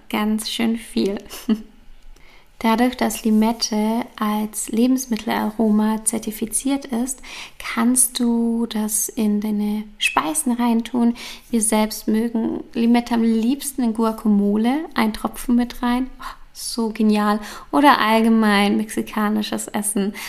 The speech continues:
da machen wir das so, so, so gerne mit rein. Limettenöl ist auch genial als Oberflächenreiniger.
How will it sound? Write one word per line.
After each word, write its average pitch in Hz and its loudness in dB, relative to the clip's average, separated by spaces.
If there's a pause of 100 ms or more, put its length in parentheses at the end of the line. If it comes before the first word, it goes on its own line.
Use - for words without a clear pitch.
(120)
da 214 -2
machen 208 2
wir 208 0
das 214 -4
so, 214 0
so, 214 -2
so 214 -2
gerne 214 -2
mit 202 -2
rein. 214 -4 (460)
Limettenöl 214 0 (100)
ist - -8
auch 214 -2 (140)
genial 214 0
als 214 -6 (180)
Oberflächenreiniger. 240 -2